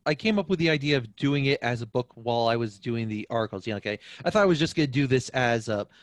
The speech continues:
you know, like, a blog series. You know, like, if it doesn't get it picked up by Haas, I do this as a blog se-, I post the articles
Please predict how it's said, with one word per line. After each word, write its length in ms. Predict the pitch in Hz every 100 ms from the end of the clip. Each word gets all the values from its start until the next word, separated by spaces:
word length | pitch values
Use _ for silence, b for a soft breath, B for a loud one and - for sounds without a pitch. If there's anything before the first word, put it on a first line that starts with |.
| b b b -
you 60 |
know, 60 | 156
like, 100 | 123
a 60 | 113
blog 400 | 131 147 120 -
series. 320 | 101 87 95
You 80 | 110
know, 40 |
like, 120 | 95
if 100 | 123
it 120 | 123
doesn't 280 | - 139 131
get 240 | 120 120 _ b b
it 120 | 123 -
picked 220 | 131 -
up 160 | 113
by 260 | - 110 107
Haas, 440 | 104 117 110 110
I 180 | 113 110 - _
do 160 | 120 117
this 160 | 110
as 120 | 113 98
a 40 |
blog 400 | - 120 113 -
se-, 200 | - 107 - b b b
I 160 | 113 110
post 320 | - 117 -
the 100 | 113
articles 540 | 104 - 107 107 -